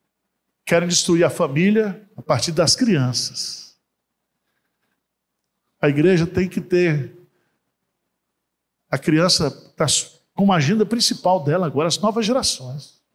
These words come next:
Amém? Temos que cuidar dos nossos filhos, discipulado, atividade, acampamento, acompanhamento pastoral, tudo. Treinamento de pai, para fazer culto doméstico, tudo.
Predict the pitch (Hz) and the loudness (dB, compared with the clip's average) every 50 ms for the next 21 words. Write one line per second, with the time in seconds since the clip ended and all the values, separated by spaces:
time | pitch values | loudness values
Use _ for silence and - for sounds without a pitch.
0 | _ _ _ _ _ _ _ _ _ _ _ _ _ _ _ _ _ _ 135 135 | _ _ _ _ _ _ _ _ _ _ _ _ _ _ _ _ _ _ 0 4
1 | 160 220 262 240 196 - - - - - - _ _ _ _ - - - - - | 4 6 6 4 2 0 -4 -12 -18 -20 -20 _ _ _ _ -20 -20 -20 -20 -20
2 | - - - - - - - 202 196 - - 254 196 190 196 202 165 - 214 180 | -20 -20 -20 -20 -20 -4 -4 -4 -4 0 0 2 2 4 2 2 2 0 0 0
3 | - - - - - - 147 190 170 151 - - - 269 - - 220 151 135 156 | 0 0 -2 -4 -2 -2 -2 -2 -2 -2 2 2 2 2 2 2 0 2 2 2
4 | 185 185 - - - _ _ _ _ _ _ _ _ _ _ _ _ _ _ _ | 0 -2 -6 -14 -20 _ _ _ _ _ _ _ _ _ _ _ _ _ _ _
5 | _ _ _ _ _ _ _ 175 170 - 226 196 214 175 123 147 147 175 165 170 | _ _ _ _ _ _ _ -2 0 0 0 0 0 0 0 0 0 0 0 -2
6 | - - 226 220 - 185 139 127 143 170 180 175 - _ _ _ _ _ _ _ | -4 -4 -4 -2 -2 -2 0 0 -2 -2 -2 -6 -10 _ _ _ _ _ _ _
7 | _ _ _ _ _ _ _ _ _ _ _ _ 190 190 - 262 247 247 247 226 | _ _ _ _ _ _ _ _ _ _ _ _ -4 0 0 0 0 2 0 0
8 | 220 196 175 208 220 220 - 202 - - 165 147 165 - 165 - - - 226 233 | 2 2 0 0 -2 -2 -4 -4 -2 -2 0 0 0 0 -2 -8 -2 0 2 4
9 | 269 254 185 - - - - _ _ _ _ _ _ _ _ _ _ - 240 254 | 4 2 0 -4 -12 -18 -20 _ _ _ _ _ _ _ _ _ _ 2 2 4
10 | 226 214 202 233 202 180 143 - - 165 170 190 202 196 156 120 - - _ _ | 4 2 2 0 -2 -4 -6 -2 0 2 2 2 2 0 -2 -4 -6 -16 _ _
11 | - 160 - 196 180 151 202 196 - 233 214 160 190 151 120 123 135 156 180 - | -8 -4 -2 -2 0 0 0 0 0 -2 0 2 0 0 0 0 -2 -2 -2 -4
12 | - - - 269 277 294 320 311 285 160 113 110 - | -6 0 2 4 6 6 6 4 2 -2 -2 -4 -8